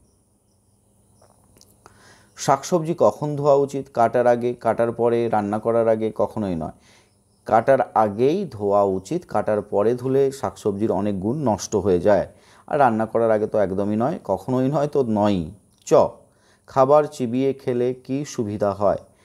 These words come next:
খাবারের পরিপাক ভালো হয়, খাবারের পরিপাক ব্যাহত হয় না, বদহজম হয় না, পুষ্টির ঘাটতি হয় না, খাবারের পরিপাক ভালোভাবে হয়। এবার ছ, হাত কখন কখন ধুবে?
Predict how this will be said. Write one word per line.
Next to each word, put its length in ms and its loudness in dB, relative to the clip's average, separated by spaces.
খাবারের 480 2
পরিপাক 500 -2
ভালো 320 -2
হয়, 320 -4
খাবারের 460 2
পরিপাক 480 0
ব্যাহত 540 -2
হয় 260 2
না, 320 0
বদহজম 640 2
হয় 240 -2
না, 240 -2
পুষ্টির 460 -6
ঘাটতি 340 -2
হয় 160 2
না, 180 0
খাবারের 380 2
পরিপাক 440 -2
ভালোভাবে 760 -6
হয়। 300 -4
এবার 120 6
ছ, 200 -8
হাত 380 -4
কখন 440 -2
কখন 400 -6
ধুবে? 300 -2